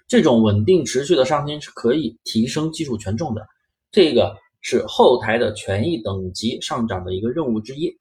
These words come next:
不是我胡说的，有理可据。二，上到第三天我们要开始做破零，一般就是建议每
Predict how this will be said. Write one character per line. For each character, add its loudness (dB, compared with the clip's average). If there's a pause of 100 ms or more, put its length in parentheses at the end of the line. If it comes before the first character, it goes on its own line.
(140)
不 -6
是 -8
我 0
胡 -8
说 -4
的， -2 (140)
有 0
理 -2
可 -14
据。 -16 (440)
二， 2 (320)
上 0
到 2
第 -6
三 -4
天 -8
我 -6
们 -4
要 -2
开 -4
始 -4
做 -2
破 -2
零， -2 (220)
一 -2
般 2
就 0
是 -6
建 -4
议 -2
每 -4